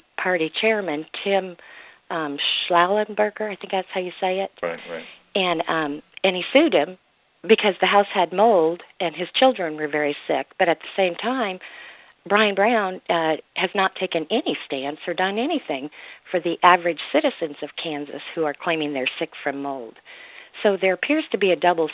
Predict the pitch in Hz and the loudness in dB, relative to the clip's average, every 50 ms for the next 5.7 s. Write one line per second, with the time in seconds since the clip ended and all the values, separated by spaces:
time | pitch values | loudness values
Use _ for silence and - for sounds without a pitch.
0 | - - 185 185 185 180 180 165 - - - - _ - - - - - - - | -4 -2 0 0 0 0 -2 -4 -10 -10 -12 -16 _ -20 -20 -18 -18 -18 -20 -20
1 | _ _ 175 160 - - 185 196 196 196 196 185 180 175 165 156 151 147 143 139 | _ _ -4 -4 -2 -2 0 0 2 4 4 4 4 4 2 2 2 2 0 -2
2 | 139 135 139 135 - _ _ - - - - 220 226 208 175 196 196 190 196 190 | -2 -4 -8 -12 -18 _ _ -8 -8 -2 0 0 0 2 4 4 2 2 2 -4
3 | 196 180 170 156 - - 240 240 - - 254 233 226 - - - - - - - | -4 -4 -6 -6 0 2 2 4 4 2 0 0 -2 -4 -10 -16 -16 -16 -18 -20
4 | - _ - 190 190 190 196 202 202 190 - - - 170 170 175 180 175 - 175 | -20 _ -8 -2 0 2 2 2 2 0 -4 -8 -8 -4 0 0 0 0 2 2
5 | 202 202 185 165 160 151 151 - 196 196 185 175 151 131 | 4 4 4 2 0 -4 -4 0 0 0 0 0 -4 -6